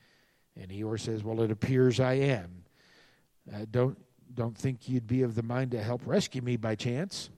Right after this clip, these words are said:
<laughs> So Pooh, being a bear of very little brain, finally realizes the situation.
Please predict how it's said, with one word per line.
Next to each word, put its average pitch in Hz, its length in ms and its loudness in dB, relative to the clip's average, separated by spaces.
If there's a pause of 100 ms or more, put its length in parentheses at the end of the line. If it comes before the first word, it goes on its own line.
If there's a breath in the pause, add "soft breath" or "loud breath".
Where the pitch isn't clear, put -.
(220 loud breath)
<laughs> - 100 -14 (720 loud breath)
So 139 420 4 (1120 soft breath)
Pooh, 196 400 8
being 135 480 -4
a 123 180 -2
bear 127 520 0
of 113 100 0
very 117 380 0
little 120 320 -2
brain, 120 560 -2
finally 120 340 -4
realizes 117 560 0
the 98 60 -12
situation. 117 800 -6